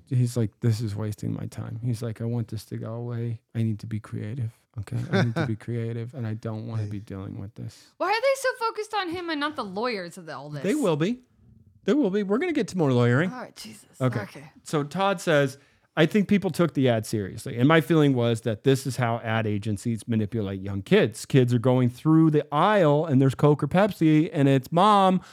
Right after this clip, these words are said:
Speaker 1: I want Pepsi because I can win a Harrier jet.'" So Jeff the Wolf says, "I raised two kids of my own, and from five,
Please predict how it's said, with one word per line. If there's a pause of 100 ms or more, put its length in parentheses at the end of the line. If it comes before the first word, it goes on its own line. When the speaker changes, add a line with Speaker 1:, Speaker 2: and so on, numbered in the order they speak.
(260)
Speaker 1:
I
want
Pepsi
because
I
can
win
a
Harrier
jet.'" (580)
So (240)
Jeff
the
Wolf
says,
"I
raised
two
kids
of
my
own,
and
from
five,